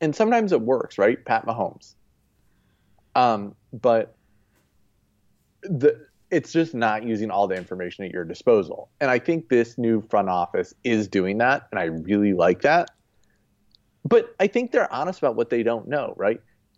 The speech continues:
Jor-, P F F had Jordan Elliott ranked as a first round gr-, at a first round grade. The Browns didn't take him until the end of the third round. So, like, P F F can say whatever they want.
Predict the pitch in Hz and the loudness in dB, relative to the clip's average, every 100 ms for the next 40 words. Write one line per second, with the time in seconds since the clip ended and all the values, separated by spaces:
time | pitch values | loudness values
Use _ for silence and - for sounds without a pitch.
0 | - 131 165 - - 226 226 160 143 117 | -4 4 4 4 2 2 4 0 2 -2
1 | 113 117 117 98 98 92 101 95 95 95 | 2 0 0 0 0 -2 -4 -6 -4 -2
2 | 92 - 110 98 - 98 87 87 - 117 | -2 0 2 2 2 0 0 -6 -4 2
3 | 101 - 113 98 98 90 85 - - _ | 2 4 2 2 -4 -6 -8 -10 -14 _
4 | _ _ _ _ _ _ _ _ _ _ | _ _ _ _ _ _ _ _ _ _
5 | _ _ _ _ 143 180 240 262 - - | _ _ _ _ 2 4 4 2 -2 0
6 | 190 175 151 123 120 110 - - 135 120 | 0 0 0 0 -2 -4 -6 -6 -2 -2
7 | 107 107 117 104 87 78 73 _ _ _ | 0 0 4 2 0 -8 -10 _ _ _
8 | _ - 185 151 160 139 - 240 254 196 | _ 0 2 4 2 0 -4 0 0 0
9 | 180 151 - 123 113 110 95 85 87 110 | -4 -6 -4 0 2 0 -2 -8 -2 -2
10 | 90 73 | -2 -6